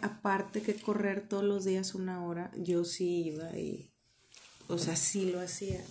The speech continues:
Nada extremo porque van a decir de que, "Ay, hay cosas más extremas".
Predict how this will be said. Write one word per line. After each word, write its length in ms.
Nada 440
extremo 760
porque 300
van 200
a 40
decir 320
de 140
que, 120
"Ay, 320
hay 120
cosas 360
más 220
extremas". 640